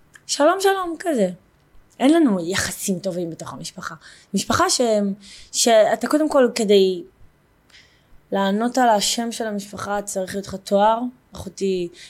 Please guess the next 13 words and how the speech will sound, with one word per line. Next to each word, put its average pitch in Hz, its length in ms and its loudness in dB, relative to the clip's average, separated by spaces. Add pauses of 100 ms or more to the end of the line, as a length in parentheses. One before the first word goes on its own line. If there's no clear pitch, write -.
אמא 190 140 -4
שלי 180 200 -6
עורכת 170 280 -8
דין, 247 320 -4
אחותי 180 420 -10
רואת 170 260 -10
חשבון, 214 640 -4
והזאתי, 175 440 -6
והשנייה 175 380 -8
עובדת 175 200 -10
סוציאלית, 202 600 -4
אוקיי? 247 340 -10 (400)
ואני. 170 300 -6